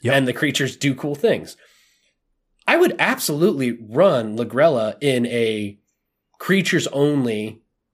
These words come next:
Speaker 2: cool effects deck.
Speaker 1: Sure. 'Cause this is
Speaker 2: I
Speaker 1: very
Speaker 2: don't
Speaker 1: much a unique,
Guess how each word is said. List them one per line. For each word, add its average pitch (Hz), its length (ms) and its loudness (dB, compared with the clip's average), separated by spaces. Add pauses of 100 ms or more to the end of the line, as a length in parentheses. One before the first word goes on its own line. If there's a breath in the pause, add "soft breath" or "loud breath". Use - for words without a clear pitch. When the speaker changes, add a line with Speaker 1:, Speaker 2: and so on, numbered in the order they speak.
(120)
Speaker 2:
cool 151 500 0
effects 120 420 0
deck. 107 520 -8 (240)
Speaker 1:
Sure. - 560 -8 (1400)
'Cause 107 180 -4
this 139 160 0
is 120 80 -2
Speaker 2:
I - 80 -2
Speaker 1:
very 120 220 6
Speaker 2:
don't 95 80 -2
Speaker 1:
much 95 220 -4
a 98 60 -6
unique, 87 560 -10